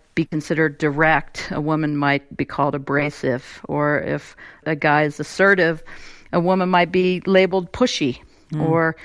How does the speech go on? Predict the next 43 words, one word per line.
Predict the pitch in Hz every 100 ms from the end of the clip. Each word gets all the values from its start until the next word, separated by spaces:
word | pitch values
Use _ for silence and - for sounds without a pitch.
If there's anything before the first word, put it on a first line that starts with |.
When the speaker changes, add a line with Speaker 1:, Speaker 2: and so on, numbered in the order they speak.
| - _
Speaker 1:
if, | - 175 - - 175
uh, | 160 165 160 -
if | 156 165
a | 175
guy | 151 165 160
is | -
passionate, | - 180 185 - 165 160 160
a |
woman | 151 165 165 156
might | 151 147
be | 165
considered | - 156 - 156 160
emotional. | 156 160 170 - 143 131
So, | 120 - 156 143 - - - -
you | 202
know, | 196
we're | 190 214
really | 269 370 208
all | 175 180
human. | - 175 180 151 139
I |
think | 139 190 180
that's | 165 160
where | 151
the | 151
big | 143 139
shift | - - 170 -
has | - 131 -
to | -
take | - -
place, | - 160 156 156 160
and, | 156 - - - - - -
and | 160 151 - _ -
putting | 185 175
ourselves | 160 156 - 156 147
in | 156 151
little | 151 139
pigeonholes | - 160 156 156 151 151
and | 151 143
just | 156 -
treating | - 165 156 156
each | 151 151
other | 156 151 143